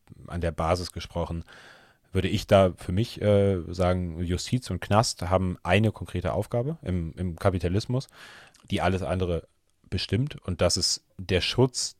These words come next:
der individuellen Freiheit im bürgerlichen Sinne, ähm, also der Freiheit zum Besitz von Eigentum. So, und das ist quasi, das ist sowieso Aufgabe des Staates, ähm, aber das ist eben dann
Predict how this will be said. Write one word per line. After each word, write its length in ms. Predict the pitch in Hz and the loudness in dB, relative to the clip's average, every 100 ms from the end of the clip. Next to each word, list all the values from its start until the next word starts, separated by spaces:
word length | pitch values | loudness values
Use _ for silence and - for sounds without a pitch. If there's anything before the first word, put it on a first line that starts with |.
| 98 | 2
der 360 | 95 98 95 | 4 4 2
individuellen 600 | 98 98 92 92 87 87 | -2 -4 -4 -4 -2 -4
Freiheit 720 | - - 95 127 139 147 180 _ _ _ _ _ _ _ | -6 -2 2 4 4 0 -2 _ _ _ _ _ _ _
im 140 | 90 | -4
bürgerlichen 400 | 87 95 87 92 | 0 0 0 -2
Sinne, 380 | 87 98 120 113 - | 0 2 2 0 0
ähm, 460 | 92 90 87 87 _ _ _ - | 2 2 0 -4 _ _ _ -4
also 200 | 95 90 | -2 0
der 140 | 85 | 0
Freiheit 680 | - 98 107 107 107 107 - - | 2 6 8 8 6 4 -4 -8
zum 460 | - 95 90 87 | -2 0 -2 -4
Besitz 340 | 92 82 95 - | -4 -2 -2 -2
von 120 | 82 | -6
Eigentum. 460 | 73 76 78 - - _ _ _ _ _ _ _ _ _ | -4 -6 -8 -12 -14 _ _ _ _ _ _ _ _ _
So, 120 | - | -14
und 180 | - 85 | -8 2
das 180 | 90 - | 2 2
ist 100 | - | 2
quasi, 460 | 98 92 90 87 - - | 6 6 6 0 -2 -12
das 380 | 107 95 - - - - | 2 4 4 -4 -8 -2
ist 140 | 101 | 2
sowieso 300 | 98 95 95 | 4 6 8
Aufgabe 320 | 98 - 87 | 6 6 -2
des 100 | 78 | -2
Staates, 500 | - 87 127 143 - | -2 2 2 0 -2
ähm, 320 | 101 101 95 - | 2 2 2 -2
aber 200 | 90 92 | 0 0
das 180 | 92 - | 0 -2
ist 100 | - | -4
eben 300 | 95 90 90 | -4 -4 -2
dann 380 | 87 98 110 | 0 2 0